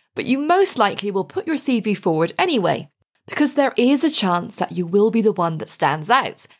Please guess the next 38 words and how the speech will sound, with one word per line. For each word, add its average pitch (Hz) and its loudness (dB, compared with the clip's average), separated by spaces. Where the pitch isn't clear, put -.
has - -4
the 165 -2
right 208 2
mix 208 -2
of 180 -14
experience, 226 2
skills, 165 -2
and 160 -8
personality 170 -2
that 160 -4
they're 160 -2
looking 214 -2
for, 143 -6
right? 175 -4
So 294 0
why 311 2
do 392 0
people 254 0
hold 208 2
themselves 202 -2
back - -4
from 165 -10
starting 160 -4
a 156 -4
business? 143 -6
Because 220 0
they 226 4
think 240 -2
they 190 2
are 180 4
already 190 0
too 302 0
many 226 2
people 180 0
doing 160 0
the 156 -2
same 143 -2
thing. 147 -6